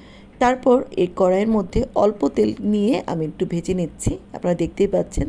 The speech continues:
তেলের পরিমাণ কিন্তু খুবই অল্প। তারপর এটা আমি একদম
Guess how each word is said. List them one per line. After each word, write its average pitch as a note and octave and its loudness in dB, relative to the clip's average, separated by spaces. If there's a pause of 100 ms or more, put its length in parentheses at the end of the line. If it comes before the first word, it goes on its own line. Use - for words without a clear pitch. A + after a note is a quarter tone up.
তেলের E3+ -2
পরিমাণ E3 -2
কিন্তু G#3+ -8
খুবই A3 -4
অল্প। D#3 -2 (720)
তারপর A3+ 4 (140)
এটা A3 0
আমি G3+ 0 (200)
একদম F3+ -4